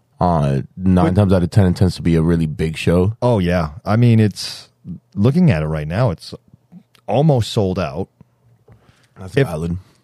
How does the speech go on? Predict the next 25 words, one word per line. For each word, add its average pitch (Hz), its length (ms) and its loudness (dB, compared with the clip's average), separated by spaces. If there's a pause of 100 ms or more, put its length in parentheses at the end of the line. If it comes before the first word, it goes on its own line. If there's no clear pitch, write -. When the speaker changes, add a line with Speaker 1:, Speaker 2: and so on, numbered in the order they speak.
(500)
Speaker 2:
that 101 320 0
doesn't 120 220 4
include 113 320 2
any 104 140 4
of 98 60 4
the 95 80 4
walk-ins. 80 640 -4 (240)
Speaker 1:
Yep. 80 280 -6 (480)
Uh, 107 40 -8
Speaker 2:
And 98 480 0 (560)
Speaker 1:
talking 120 280 4
about 85 200 0
that 85 200 0
real 85 160 -2
Speaker 2:
Yeah, 107 220 0
Speaker 1:
quick. - 80 -20
Speaker 2:
yeah. 90 200 -2 (640)
Speaker 1:
Um, 85 520 0 (200)
Tabs 113 260 4
was 87 100 -2
just 80 160 -10
telling 87 260 0
me 80 80 -4
that, 80 220 -4
uh, 80 300 -4